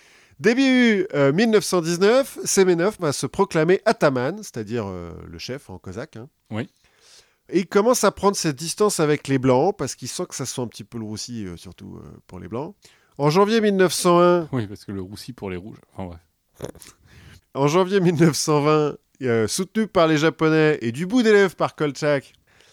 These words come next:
Speaker 1: euh, il va fonder l'État, euh, la République de Chita, en fait,
Speaker 2: Oui.
Speaker 1: l'État de Okraïna orientale, donc en Transbaïkalie, euh, dont il n'est pas le président, enfin pas le roi, mais, euh, il, c'est quand même lui l'ataman, donc c'est lui qui décide.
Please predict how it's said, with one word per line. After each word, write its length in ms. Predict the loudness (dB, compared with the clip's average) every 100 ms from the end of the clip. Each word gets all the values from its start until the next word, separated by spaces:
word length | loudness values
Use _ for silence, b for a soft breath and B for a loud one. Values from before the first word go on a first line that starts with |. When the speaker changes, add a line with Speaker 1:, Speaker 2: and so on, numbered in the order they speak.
| b b -10
Speaker 1:
euh, 120 | -6 -4
il 120 | 2
va 140 | 0
fonder 500 | 2 0 4 6 6
l'État, 840 | 6 4 4 4 6 6 6 2 -2 -6
euh, 480 | -4 -2 -2 -4
la 120 | -6 -6
République 360 | -4 -4 -6
de 100 | -8
Chita, 360 | -10 -12 -14 -14 _ _ -20
en 60 | -16
fait, 300 | -16 -16 _ _
Speaker 2:
Oui. 180 | -8 -8
Speaker 1:
l'État 280 | -6 -8 -8
de 240 | -8 -8 -8
Okraïna 600 | -8 -6 -6 -4 -4 -4
orientale, 580 | -6 -8 -8 -10 -12 -16
donc 280 | -16 -14 -10
en 80 | -10
Transbaïkalie, 760 | -8 -10 -8 -10 -8 -8 -10 b b b b b b -10
euh, 300 | -8 -8 -2
dont 200 | 2 2
il 560 | 2 -4 -2 -2 0 0
n'est 100 | 0
pas 300 | 2 4 4
le 120 | 2
président, 600 | 0 -4 -2 -4 -6 -8 _ -6
enfin 100 | -4
pas 180 | -2 0
le 180 | 0
roi, 400 | 0 -2 -2 -4 -10 _ _ _
mais, 320 | -10 -4 -2 0
euh, 380 | 0 -2 -4 -6
il, 80 |
c'est 180 | -8 -10
quand 120 | -6
même 160 | -4 -2
lui 80 | -2
l'ataman, 520 | -2 -4 -4 -4 -4
donc 160 | -8 -8
c'est 140 | -12
lui 140 | -12
qui 140 | -14 -12
décide. 360 | -10 -10 -12